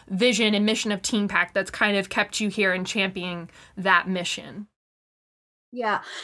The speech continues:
Speaker 2: So I think all three of my kids are very different. I think any parent of more than one child would say that, but, um,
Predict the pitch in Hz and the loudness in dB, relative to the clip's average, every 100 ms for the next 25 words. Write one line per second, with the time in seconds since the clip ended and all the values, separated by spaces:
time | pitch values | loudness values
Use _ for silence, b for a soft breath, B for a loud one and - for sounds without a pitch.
0 | B - 294 - 285 330 440 - 285 311 | B -2 0 0 -2 -2 -2 2 2 2
1 | 381 403 349 294 302 - 302 262 277 240 | -2 0 0 0 -4 -6 -4 -2 0 -2
2 | 208 190 185 220 196 - 214 220 208 202 | 0 -2 0 -2 -4 -2 0 -2 -2 0
3 | 202 196 180 175 - 202 202 226 214 226 | 0 0 -4 -8 -8 -2 0 0 -4 0
4 | 190 185 190 - 214 196 185 - 208 202 | 2 2 -2 -4 -2 0 -2 0 -2 0
5 | 208 | -2